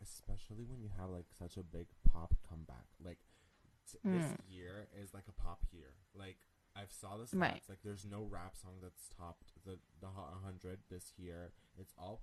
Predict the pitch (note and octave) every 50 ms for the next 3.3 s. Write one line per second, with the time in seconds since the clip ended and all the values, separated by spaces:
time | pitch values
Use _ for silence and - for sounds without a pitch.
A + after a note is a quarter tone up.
0 | - - F2+ D#2+ D#2+ E2 - - - - - - - - - - - F#2+ G2 G2+
1 | G2+ G#2 G#2 A#2+ B2 - - - G#2 G2+ - - - G2 F#2+ F#2+ G#2 - - A#2
2 | A2 G2+ F#2 F2 E2+ E2 - - D#2+ F#2+ F#2 F#2+ F#2 G#2+ G2+ F#2+ E2+ E2+ E2+ -
3 | - F2+ F2+ F#2 G2+